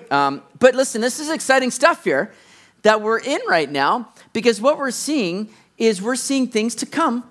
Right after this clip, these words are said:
in a future day, all right? Sometimes we think, you know, eternity, "Oh, man, eternity is just gonna be boring." I hear people sometimes, believers say,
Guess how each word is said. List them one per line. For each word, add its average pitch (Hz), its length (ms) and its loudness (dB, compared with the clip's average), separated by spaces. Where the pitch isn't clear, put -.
in 175 120 -10
a 180 40 -8
future 160 340 -10
day, 160 240 -8
all 131 120 0
right? 160 240 0
Sometimes 262 580 -2
we 220 120 -2
think, 226 380 -4
you 202 140 -2
know, 202 240 2
eternity, 247 1040 -2
"Oh, 196 300 -4
man, 190 260 -8
eternity 240 380 -8
is 190 60 -10
just 175 140 -12
gonna 185 140 -6
be 160 60 -2
boring." 160 280 -6
I 208 80 0
hear 285 200 -2
people 196 340 -4
sometimes, 185 340 -4
believers 180 480 0
say, 185 220 -4